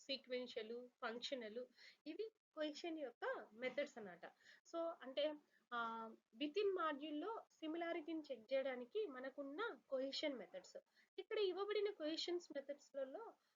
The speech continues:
ఏది ఫస్ట్ బెస్ట్ cohesion మెథడ్, ఏది కరెక్ట్‌గా సిమిలారిటీని ఫైండ్ అవుట్ చేస్తుందంటే కోఇన్సిడెంటల్. So కోఇన్సిడెంటల్ మెథడ్ అనేది ఫస్ట్ బాగా బెస్ట్ మెథడ్ అన్నమాట. తర్వాత లాజికల్, తర్వాత టెంపరల్, తర్వాత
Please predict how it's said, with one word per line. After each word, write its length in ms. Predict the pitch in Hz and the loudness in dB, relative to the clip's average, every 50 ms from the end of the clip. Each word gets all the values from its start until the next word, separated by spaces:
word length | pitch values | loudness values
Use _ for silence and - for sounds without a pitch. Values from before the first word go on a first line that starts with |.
| _ _ - | _ _ -6
ఏది 420 | 254 262 294 370 427 440 440 453 453 | -2 0 2 4 4 4 4 4 4
ఫస్ట్ 460 | 440 - 285 254 - - _ _ - 415 320 240 | 2 0 -8 -8 -8 -10 _ _ -2 0 2 2
బెస్ట్ 260 | 247 240 247 - - 370 | 0 0 -2 -2 -4 -2
cohesion 500 | 349 - 330 311 311 294 - - 320 302 294 269 | 0 0 0 0 0 0 0 2 2 2 0 0
మెథడ్, 260 | 247 - 254 269 330 359 320 254 - 226 240 269 | 0 -2 -2 -2 -2 -2 -4 -6 -6 -2 -2 0
ఏది 140 | 302 349 | 0 -2
కరెక్ట్‌గా 560 | 339 - 302 262 247 - _ - 320 302 359 349 | -2 -2 -2 -4 -4 -4 _ -4 -2 0 0 0
సిమిలారిటీని 680 | - - 277 262 269 277 285 285 285 - 285 - 285 | -2 -2 -6 -4 -2 0 0 0 -2 -4 -6 -10 -10
ఫైండ్ 320 | - 254 233 233 247 247 | -8 -6 -6 -4 -2 -2
అవుట్ 220 | 269 269 262 - 269 | -2 -2 0 -2 -2
చేస్తుందంటే 520 | 254 254 - 247 240 233 220 226 226 427 427 - - | -2 -4 -8 -12 -10 -10 -10 -10 -8 -8 -8 -8 -6
కోఇన్సిడెంటల్. 800 | 320 294 269 254 262 262 - 262 - 226 208 202 202 - 180 - _ _ _ - _ _ _ - | -4 -2 -2 -2 -4 -4 -6 -8 -8 -8 -8 -6 -4 -6 -6 -6 _ _ _ -20 _ _ _ -10
So 80 | - 359 - | -10 -4 0
కోఇన్సిడెంటల్ 640 | 349 330 320 311 320 - 320 349 349 311 302 330 320 311 | 0 2 2 2 0 -2 0 0 0 0 0 -2 -2 -2
మెథడ్ 300 | 294 247 247 254 254 254 | -2 -2 -2 -2 -2 -2
అనేది 300 | 247 240 240 262 392 453 466 - | -2 -2 -2 0 0 0 0 -2
ఫస్ట్ 280 | 269 - - - 359 | -6 -6 -6 -6 -6
బాగా 320 | 302 - 247 240 247 330 320 | -6 -4 -4 -6 -6 -6 -4
బెస్ట్ 340 | - 240 226 - - 320 | -4 -6 -6 -6 -4 -4
మెథడ్ 280 | 294 262 220 - 214 202 | -4 -2 -2 -4 -4 -4
అన్నమాట. 260 | 196 202 190 185 - - _ - | -4 -4 -8 -12 -18 -20 _ -4
తర్వాత 320 | 320 320 349 403 392 403 480 440 | 0 0 2 4 2 2 2 2
లాజికల్, 480 | 349 277 220 220 220 240 - - - - _ - | 0 0 -2 -4 -4 -6 -6 -8 -8 -8 _ 0
తర్వాత 320 | 311 320 311 339 330 - - 427 403 | 0 2 2 2 0 -2 -2 -2 0
టెంపరల్, 500 | 359 262 240 - 226 220 - 202 180 - - _ - | 0 -2 -2 -2 -6 -4 -4 -4 -4 -6 -6 _ 0
తర్వాత 280 | 320 330 302 330 311 | 2 2 2 2 2